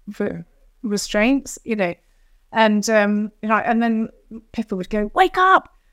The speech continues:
You know, and then I'd start rowing again, you know, and, and then you start having the conversations with people that aren't in the boat and sort of,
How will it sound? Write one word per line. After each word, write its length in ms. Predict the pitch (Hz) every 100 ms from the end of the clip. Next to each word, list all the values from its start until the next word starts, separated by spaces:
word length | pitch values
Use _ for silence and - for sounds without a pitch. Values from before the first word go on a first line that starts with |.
| - -
You 80 | 220
know, 80 | 196
and 100 | 185
then 100 | 202
I'd 140 | 202 202
start 340 | - 202 -
rowing 360 | 208 208 202 180
again, 540 | 165 160 160 180 185 247
you 120 | 196
know, 380 | 175 170 175 175 -
and, 340 | 196 190 185 -
and 120 | 196
then 120 | 208 202
you 60 |
start 280 | 190 - 180
having 180 | 175 180
the 80 | 170
conversations 880 | - 165 160 - 180 170 180 170 -
with 120 | -
people 260 | 175 - 156
that 100 | -
aren't 320 | 170 175 -
in 120 | 175
the 60 | 170
boat 560 | 190 196 190 - - -
and 480 | 185 175 170 170 - _ _ _ _ _ _
sort 220 | -
of, 60 | -